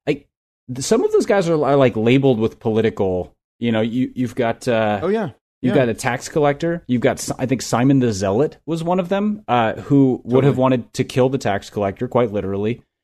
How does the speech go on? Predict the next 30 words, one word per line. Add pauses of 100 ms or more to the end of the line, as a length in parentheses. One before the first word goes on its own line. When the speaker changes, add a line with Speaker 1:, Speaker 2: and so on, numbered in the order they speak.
(320)
Speaker 1:
Uh, (220)
Speaker 2:
<laughs>
Speaker 1:
you
know,
you've,
you've
got
these (100)
kind
of (420)
good (120)
Hebrew
boys
who,
who
grew
up (160)
going
to, (120)
you
know,
go,
learning
the
Old
Testament
and
going
to
school.